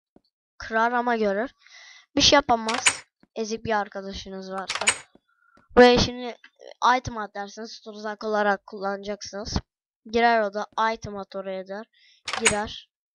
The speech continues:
O da öyle. Tuzağa düşer. Lava usul çocuk olur. Ve bu tuzaktan da bu kadar. İzlediğiniz için teşekkürler.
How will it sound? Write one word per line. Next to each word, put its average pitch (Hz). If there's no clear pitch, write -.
O 208
da 208
öyle. 196
Tuzağa 220
düşer. 202
Lava 208
usul 214
çocuk 202
olur. 196
Ve 277
bu 262
tuzaktan 220
da 233
bu 220
kadar. 214
İzlediğiniz 226
için 220
teşekkürler. 208